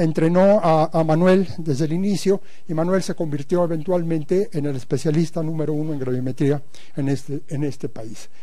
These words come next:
Y con el trabajo del, del grupo de gravimetría, pues, eh, hicieron el primer resultado fundamental, que es la Carta Gravimétrica de la República Mexicana. Es un trabajo enorme y que tiene un, un montón de estaciones, y de las cuales la mayor parte,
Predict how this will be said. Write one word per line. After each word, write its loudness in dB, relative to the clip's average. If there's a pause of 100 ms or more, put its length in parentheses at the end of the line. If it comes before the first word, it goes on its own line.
(320)
Y 0
con 2
el 2
trabajo 6
del, 4
del 4
grupo 4
de 2
gravimetría, 0 (300)
pues, 0
eh, 0 (1080)
hicieron 4
el 0
primer 2
resultado -2
fundamental, -2
que -2
es 0
la -2
Carta 0
Gravimétrica -2
de -4
la -4
República -4
Mexicana. 0
Es 0
un -2
trabajo 0 (260)
enorme 4 (580)
y 0
que 2
tiene 0 (160)
un, 0
un 2
montón -2
de -2
estaciones, -4
y -2
de 0
las -6
cuales 0
la 0
mayor 2
parte, 0